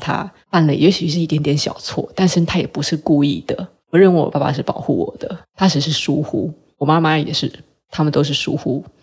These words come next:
他们是疏忽的一对家长，他们把小孩子生出来以后，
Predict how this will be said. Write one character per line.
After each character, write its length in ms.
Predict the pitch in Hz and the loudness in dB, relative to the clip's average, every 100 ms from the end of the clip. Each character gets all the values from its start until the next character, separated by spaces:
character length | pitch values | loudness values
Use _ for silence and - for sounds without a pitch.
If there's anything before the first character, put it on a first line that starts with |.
| _ - - - | _ -20 -20 -4
他 80 | 233 | 0
们 120 | 233 | 2
是 120 | 214 | 2
疏 280 | 185 - 202 | 0 2 2
忽 200 | 196 175 | 6 6
的 80 | 160 | 6
一 80 | 143 | 4
对 160 | 143 | 2
家 280 | - 135 - | 2 -2 -2
长， 180 | - - - | -6 -12 -2
他 140 | 170 | 2
们 100 | 170 | 4
把 140 | 147 | 4
小 120 | 151 135 | 0 -2
孩 140 | 139 | -2
子 80 | 143 | -2
生 180 | - 135 | 0 0
出 140 | - | 0
来 140 | 117 | -2
以 160 | - 151 | -2 -4
后， 260 | - - | -4 -6